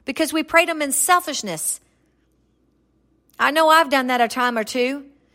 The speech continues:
and I'm so thankful God didn't answer those prayers. In those times in the valley when our hands have been trained for war and our fingers for the battle, may I suggest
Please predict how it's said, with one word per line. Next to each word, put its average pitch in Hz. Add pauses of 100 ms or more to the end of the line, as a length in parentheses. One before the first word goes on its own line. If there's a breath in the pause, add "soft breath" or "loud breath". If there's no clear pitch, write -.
(120)
and 226
I'm 277
so 294
thankful 294
God 294
didn't 285
answer 302
those 294
prayers. 302 (2500)
In 277
those 349
times 349
in 302
the 285
valley 277
when 254
our 311
hands 302
have 254
been 233
trained 294
for 262
war 262
and 233
our 226
fingers 262
for 240
the 220
battle, 240
may 220
I 277
suggest 269